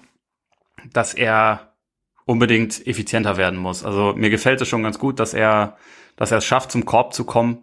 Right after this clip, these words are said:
aber also auch ziemlich regelmäßig. Ich glaub, er hat, also unter den Wings ist er einer der Leute, die, die prozentual mit, mit am häufigsten zum Korb kommen, aber er ist halt bisher ein sehr schlechter Finisher. Also er trifft am Ring nur fünfundfünfzig Prozent. Das ist,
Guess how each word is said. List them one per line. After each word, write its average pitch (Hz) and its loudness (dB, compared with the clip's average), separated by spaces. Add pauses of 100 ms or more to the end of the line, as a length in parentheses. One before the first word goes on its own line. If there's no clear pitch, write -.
(160)
aber 95 0
also 95 -4 (300)
auch - -2 (100)
ziemlich 104 -2
regelmäßig. 110 2
Ich - -18
glaub, - -12
er 95 -8
hat, - -10
also 98 -8 (600)
unter 113 4
den 104 2
Wings 110 2
ist 110 -6
er 107 2
einer 104 0
der 104 -2
Leute, 107 -2
die, 98 -6
die 101 -10
prozentual 104 0
mit, 104 -2
mit 113 0
am 101 0
häufigsten 107 2
zum - -8
Korb - 0
kommen, 107 2
aber 101 2
er 101 4
ist 107 -2
halt - -2
bisher 113 2
ein 107 0
sehr 104 4
schlechter 104 -2
Finisher. 101 -2
Also 95 -6
er 95 -4
trifft 104 -4
am 104 -2
Ring 107 2
nur 107 2
fünfundfünfzig 117 0
Prozent. 123 0 (580)
Das 95 0
ist, - -6